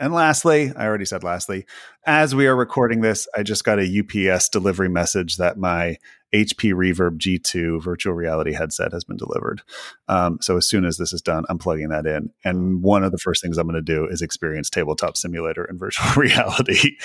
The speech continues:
'cause I'm really excited to see what it feels like, um, to virtually sit at a table and move pieces around. And that may be the way that I experience T T S from now on with you guys.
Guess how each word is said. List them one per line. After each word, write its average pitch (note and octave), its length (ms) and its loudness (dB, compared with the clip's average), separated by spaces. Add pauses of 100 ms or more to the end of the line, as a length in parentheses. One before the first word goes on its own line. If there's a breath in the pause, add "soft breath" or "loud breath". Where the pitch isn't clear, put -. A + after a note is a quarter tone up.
(300 loud breath)
'cause G#2+ 140 2
I'm G#2+ 140 6
really G#2 220 4
excited F2 420 0
to F2+ 100 -10
see E2+ 240 -2
what D#2+ 180 -2
it - 100 -6
feels D#2+ 280 -2
like, D2+ 320 -2
um, E2 360 -8 (600 loud breath)
to E2+ 240 2
virtually E2+ 580 2
sit D#2+ 240 0
at D#2+ 80 0
a D#2+ 80 -2
table - 440 -4
and E2 180 -4
move E2 160 -6
pieces A2+ 340 -6
around. A#2 320 -4 (140)
And G#2 160 2
that G#2 160 4
may G2+ 180 6
be G2 160 4
the F#2 120 4
way E2+ 200 4
that E2 160 2
I E2 60 4
experience F2+ 680 -4 (300)
T G2+ 140 -2
T F#2+ 180 -4
S F#2 140 -2
from - 140 -4
now G1+ 160 -4
on G1+ 180 -2
with - 140 -10
you - 80 -10
guys. - 320 -10